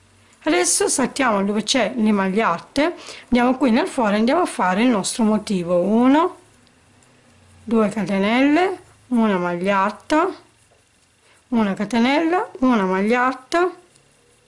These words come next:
due catenelle, una maglietta. Vedete? Siamo arrivati quasi alla fine del nostro motivo.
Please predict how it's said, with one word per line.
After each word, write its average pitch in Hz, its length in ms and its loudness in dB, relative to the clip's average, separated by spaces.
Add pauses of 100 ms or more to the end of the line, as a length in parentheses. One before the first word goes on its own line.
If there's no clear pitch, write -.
(680)
due 240 300 2
catenelle, 208 800 -2
una 262 260 2
maglietta. 185 920 -4 (3000)
Vedete? 302 460 -2 (240)
Siamo 233 320 0
arrivati 254 540 0
quasi 214 260 -2
alla 294 140 2
fine 202 320 0
del 254 120 2
nostro 202 340 -2
motivo. 196 680 -2